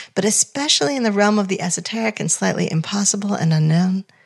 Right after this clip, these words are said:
there is no such thing as the perfect sermon. But you know, I was trying.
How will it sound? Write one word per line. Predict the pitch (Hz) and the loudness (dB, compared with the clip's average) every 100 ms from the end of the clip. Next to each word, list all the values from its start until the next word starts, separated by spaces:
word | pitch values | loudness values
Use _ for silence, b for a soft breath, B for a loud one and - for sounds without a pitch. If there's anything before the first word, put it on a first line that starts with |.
| b b b _ | b b b _
there | 196 185 | 0 2
is | 143 - | 0 0
no | 147 156 151 | 0 2 0
such | 160 151 - | 0 -4 -4
thing | 135 139 151 _ _ _ _ - _ - | -4 -6 -8 _ _ _ _ -20 _ -2
as | 147 | 0
the | 165 | 0
perfect | - 131 - - | -4 -4 -6 -6
sermon. | - 160 - _ _ _ _ _ _ b b b b b b | -6 -6 -10 _ _ _ _ _ _ b b b b b b
But | 233 226 | -2 -2
you | 285 | 2
know, | 269 240 - _ _ _ | 4 2 0 _ _ _
I | 254 | -4
was | 214 | -2
trying. | - 143 139 175 | -2 -2 -2 -4